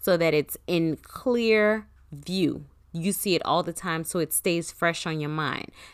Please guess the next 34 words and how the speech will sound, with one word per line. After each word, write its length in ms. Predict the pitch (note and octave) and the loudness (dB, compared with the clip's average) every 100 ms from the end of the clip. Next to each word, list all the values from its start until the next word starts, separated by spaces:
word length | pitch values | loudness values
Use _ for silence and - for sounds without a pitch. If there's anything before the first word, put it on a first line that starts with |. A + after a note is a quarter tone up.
| - | -2
Now, 140 | D#3+ | 0
I'm 120 | E3 | 2
not 240 | F3+ G#3 - | 2 0 0
saying 240 | C4+ C4 | 0 0
that 200 | A3 - | -2 -2
you 60 | G#3 | -4
can 140 | F#3+ | 0
write 200 | F3 F#3 | 0 0
something 340 | - F3+ F#3 | -2 -4 -2
down, 220 | E3+ E3 E3+ | 0 0 0
forget 300 | E3+ D#3+ E3 | -2 -2 0
about 360 | D#3+ D#3+ D#3+ | 0 2 2
it, 140 | D#3+ - - - | 0 -2 -12 -14
and 220 | - F3 E3 | -4 -2 0
then 140 | E3 | 0
go 100 | D#3+ | 0
on 120 | E3 | 0
about 280 | D#3+ D3+ - | 2 0 0
your 80 | D#3+ | 0
life 220 | D#3+ D#3+ | 2 2
and 120 | D#3+ | 0
it 100 | D3+ | -2
does 200 | D3 D#3 | 0 0
not 220 | D#3+ C#3 D3 | 0 -4 -2
happen. 420 | E3 F#3+ D#3+ C3+ | 0 0 0 0
It's 200 | E3+ - | -2 -4
quite 340 | - A3 G#3+ | 0 2 2
possible. 600 | - F#3+ G3 - - D#2+ - - - | 4 4 4 -2 -14 -14 -16 -18 0
But 280 | F3+ D3+ - | 2 2 0
to 100 | F3 | -2
be 200 | E3+ E3+ | 0 0
intentional 640 | D3+ - A3 - F#3 D3+ | 0 0 0 0 -2 0
about 340 | C#3+ C#3 B2+ | 2 2 2
it, 140 | C3 | 0